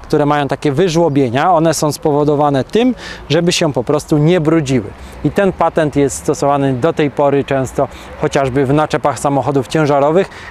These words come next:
gdzie faktycznie to się wyjątkowo szybko brudzi, tym bardziej że przyczepy, naczepy samochodów ciężarowych zwykle pokonują dużo większe dystanse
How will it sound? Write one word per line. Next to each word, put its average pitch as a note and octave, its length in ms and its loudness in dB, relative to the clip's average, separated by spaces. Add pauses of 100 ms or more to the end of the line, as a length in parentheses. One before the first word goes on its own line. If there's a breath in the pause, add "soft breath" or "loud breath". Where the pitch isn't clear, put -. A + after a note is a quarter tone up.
(120 loud breath)
gdzie E3+ 180 0
faktycznie D3 580 -2 (400 loud breath)
to C#3+ 240 2 (220)
się C3 360 -2
wyjątkowo C3 800 0
szybko - 400 -2
brudzi, D#3 360 2 (200 loud breath)
tym B2 140 -2
bardziej A2 280 0
że A#2+ 160 -2 (220)
przyczepy, - 480 -2 (300 loud breath)
naczepy B2+ 540 -2 (160)
samochodów C3 440 0
ciężarowych B2+ 560 0 (320 loud breath)
zwykle C3 340 0
pokonują B2+ 520 0
dużo C#3 300 2
większe C3 340 0
dystanse B2+ 560 -2